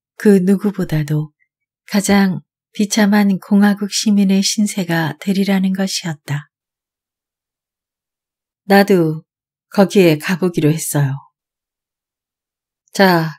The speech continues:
그럼 구경이 끝나면 생탕투한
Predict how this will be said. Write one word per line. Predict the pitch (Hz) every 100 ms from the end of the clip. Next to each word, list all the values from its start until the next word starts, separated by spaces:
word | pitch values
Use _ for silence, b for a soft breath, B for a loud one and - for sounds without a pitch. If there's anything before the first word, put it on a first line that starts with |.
| _
그럼 | - 185 170 160 156 - _ _ _ _ _ _ -
구경이 | 220 214 226 208 202
끝나면 | 214 208 175 160 147 147 - _ _ _ _ _ _
생탕투한 | - 240 233 220 196 - 180 160